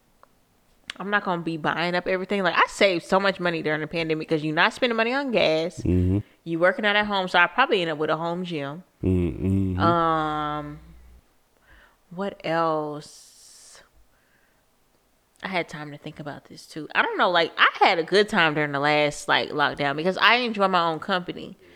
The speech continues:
Speaker 1: So I was enjoying reading. I was enjoying,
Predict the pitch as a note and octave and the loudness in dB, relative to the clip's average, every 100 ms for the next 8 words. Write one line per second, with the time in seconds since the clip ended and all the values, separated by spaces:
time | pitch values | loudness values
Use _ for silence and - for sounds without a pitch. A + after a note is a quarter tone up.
0 | - - - E3+ E3 F3 E3+ D#3+ D#3 D3+ | -20 -20 -4 4 4 4 -2 -6 -4 -4
1 | C#3+ D3 G#3 A3+ G#3+ G#3 F3 D3 D3+ D#3+ | -6 -6 -6 -4 -6 -6 -2 -2 -4 -6
2 | D3+ D#3 D#3 D#3 D3 | -8 -8 -6 -6 -10